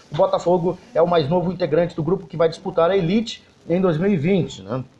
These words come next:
E vamos aqui aos resultados dessa rodada, então, do Campeonato Brasileiro da Segunda Divisão. A segundona, né, do Campeonato Brasileiro,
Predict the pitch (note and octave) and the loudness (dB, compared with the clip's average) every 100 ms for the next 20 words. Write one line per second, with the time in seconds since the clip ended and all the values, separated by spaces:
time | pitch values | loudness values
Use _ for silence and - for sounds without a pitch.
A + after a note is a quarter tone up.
0 | _ _ _ _ - C#3+ C#3+ C#3+ C#3 C3 | _ _ _ _ -6 -4 -2 -2 0 2
1 | B2 A#2 F3 E3 D#3 - F3 A#2 D3 B2 | 0 0 -2 0 -2 0 -2 -2 -4 -6
2 | A2+ C3+ A#2+ G#2+ - G2+ G2+ G#2 A2+ G#2+ | -4 -2 -2 -4 -6 -4 -4 -2 -4 -4
3 | G#2 E3+ F3 - - - - B2+ D3+ C3 | -4 -2 -2 -10 -20 -20 -10 -4 -2 0
4 | C3+ C3 B2 C3 A#2 D3+ D#3 B2 B2 C#3+ | 0 -2 -2 -8 -2 0 0 -2 -2 -2
5 | D3+ C#3 - - - B2+ D3 D3 D3 D3+ | 0 -2 -6 -12 -16 -2 -2 0 -4 -2
6 | D#3+ C3+ B2 F#3+ - - - - D3 D#3 | -4 -4 -2 -2 -2 -10 -14 -4 2 4
7 | D#3 D#3 D3+ D3 - F3 D#3+ F3 C#3 F#3 | 4 4 2 0 -2 -2 -2 -2 2 2
8 | G#3 C#3 A#2+ B2+ D3 C#3 - _ _ C#3 | 2 0 0 0 -2 -4 -12 _ _ -4
9 | D3 D#3 D3+ D3+ D3+ D3 C#3 D#3 C#3+ C#3+ | -2 0 0 2 0 -2 -2 0 -2 -4
10 | B2+ C3 C3 A#2 G2+ | -4 0 0 0 -4